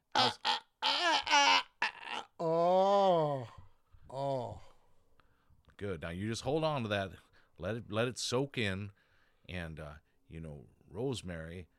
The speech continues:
Speaker 2: is, is like the plant.
Speaker 1: Well, it, well, do I have to massage it?
Speaker 2: No, no, no, no. Just leave it there. Uh, rosemary kinda, kinda does its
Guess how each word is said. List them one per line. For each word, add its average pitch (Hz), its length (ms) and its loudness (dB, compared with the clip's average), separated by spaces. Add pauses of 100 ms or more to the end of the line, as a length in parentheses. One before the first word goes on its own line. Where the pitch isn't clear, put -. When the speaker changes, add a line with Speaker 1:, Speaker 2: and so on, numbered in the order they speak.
(280)
Speaker 2:
is, 73 380 -14
is 80 240 -14
like 95 220 -10
the - 80 -14
plant. 80 580 -10 (1120)
Speaker 1:
Well, 151 380 0
it, 151 180 -4 (220)
well, 151 320 0
do 160 160 2
I 156 80 6
have 180 220 2
to 151 140 0
massage 156 680 0
it? 233 300 0 (580)
Speaker 2:
No, 123 300 -4
no, 107 160 -4
no, 87 160 -8
no. 67 100 -16 (240)
Just - 240 -14
leave 107 260 -8
it - 120 -12
there. 76 400 -6 (420)
Uh, 71 60 -16 (340)
rosemary 98 760 -8 (300)
kinda, 90 440 -8 (760)
kinda 92 240 -10
does 85 340 -10
its - 300 -10